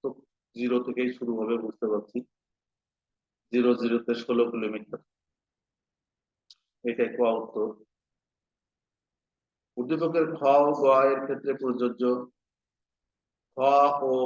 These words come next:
গ এর ক্ষেত্রে প্রযোজ্য, অর্থাৎ এই যে বেতার তরঙ্গ প-, আহ, স্ট্র্যাটোস্ফিয়ার এবং, আহ, ওজোন স্ফিয়ারের জন্য কোনটা প্রযোজ্য?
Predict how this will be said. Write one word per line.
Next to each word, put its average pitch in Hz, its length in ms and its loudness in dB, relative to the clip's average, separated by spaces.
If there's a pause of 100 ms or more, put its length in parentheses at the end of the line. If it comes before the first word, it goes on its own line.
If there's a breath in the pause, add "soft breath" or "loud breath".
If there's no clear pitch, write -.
(140)
গ - 20 -2 (340)
এর 147 80 0 (100)
ক্ষেত্রে 135 320 -6 (140)
প্রযোজ্য, 113 480 -6 (180)
অর্থাৎ 110 380 0 (840)
এই 131 80 6 (100)
যে 117 100 6 (160)
বেতার 127 380 4
তরঙ্গ 123 260 2 (120)
প-, 117 460 2
আহ, 110 180 2 (120)
স্ট্র্যাটোস্ফিয়ার 147 600 -2 (100)
এবং, 127 160 0 (840)
আহ, 117 300 2
ওজোন 135 220 0 (140)
স্ফিয়ারের 143 400 0
জন্য 131 120 -4 (140)
কোনটা 135 300 -2
প্রযোজ্য? 101 300 -6